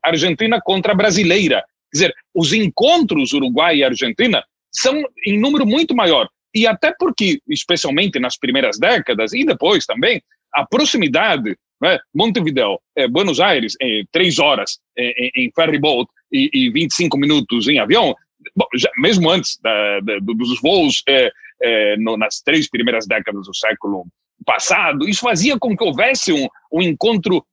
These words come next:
muito mais intenso entre clubes, jogadores que eram comprados, vendidos entre os, as duas margens do Rio da Prata, enfim. Então existe outra, é, e sempre houve uma presença enorme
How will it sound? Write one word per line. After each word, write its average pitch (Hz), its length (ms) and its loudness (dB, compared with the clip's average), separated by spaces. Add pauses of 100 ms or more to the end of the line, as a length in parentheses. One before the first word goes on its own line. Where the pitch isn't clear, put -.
muito 240 280 0
mais 247 220 2
intenso 240 680 0
entre 196 280 0
clubes, 269 640 2 (260)
jogadores 233 580 2
que 220 100 -2
eram 185 120 -2
comprados, 180 600 0
vendidos 160 680 -2 (180)
entre 156 380 0
os, 147 260 0 (240)
as 117 120 -4
duas 165 280 0
margens 139 380 0
do 135 80 -4
Rio 143 200 0
da 131 120 0
Prata, 185 400 0
enfim. 175 180 -2 (240)
Então 240 160 -2
existe 226 640 0
outra, 226 500 2 (440)
é, 180 260 2
e 190 80 0
sempre 269 400 0
houve 240 140 0
uma 220 140 0
presença 196 500 -2
enorme 175 480 0